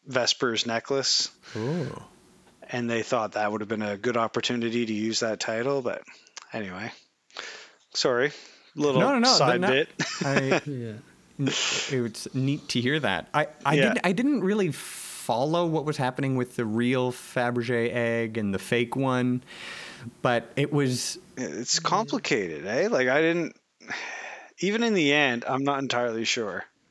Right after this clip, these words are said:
Speaker 3: When he, one of the guys crushes it, one of the eggs, I was like, "Wait, was, I thought that was the real one," and he just, like, stomped on it. I don't
Speaker 1: Yeah.
Speaker 3: remember if
Speaker 1: Is that
Speaker 3: it
Speaker 1: when he
Speaker 3: was,
Speaker 1: finds,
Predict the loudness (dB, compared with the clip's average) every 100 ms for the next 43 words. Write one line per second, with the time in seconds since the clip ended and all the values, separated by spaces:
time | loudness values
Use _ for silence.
0 | -20 -16 0 4 6 4 2 0 -2 0
1 | 2 2 0 0 0 0 0 0 0 -2
2 | -10 -14 -4 -2 0 0 0 0 -2 -8
3 | -16 -8 -2 -2 -4 -16 -20 _ 0 2
4 | 2 2 2 2 -2 -10 -4 2 2 2
5 | 0 2 2 2 0 0 0 4 2 2
6 | 2 4 4 4 2 0 0 0 0 -2
7 | -4 -4 -2 0 0 -4 -6 -8 -12 -20
8 | _ _ _ _ -2 0 4 4 2 0
9 | -2 -4 -8 _ -2 2 4 4 4 4
10 | 2 2 2 2 2 0